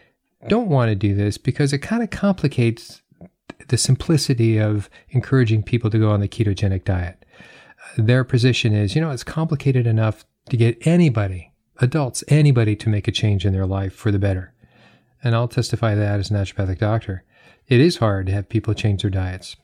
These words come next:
Unless they are severely in pain or have some tremendous issue in their life, they're more than likely not that motivated to make a change.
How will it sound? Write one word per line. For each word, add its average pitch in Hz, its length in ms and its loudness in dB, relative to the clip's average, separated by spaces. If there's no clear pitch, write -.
Unless 113 280 4
they 117 160 2
are 104 180 0
severely 127 540 2
in 120 100 2
pain 113 340 0
or 101 120 0
have 104 120 0
some 104 220 -4
tremendous 131 580 0
issue 117 300 -2
in 98 60 -2
their 98 120 0
life, 95 320 -2
they're 104 100 0
more 113 180 4
than 110 140 2
likely 104 420 -2
not 107 400 -2
that 107 180 -4
motivated 92 560 0
to - 120 -4
make 95 180 -2
a 104 40 -4
change. 104 540 -4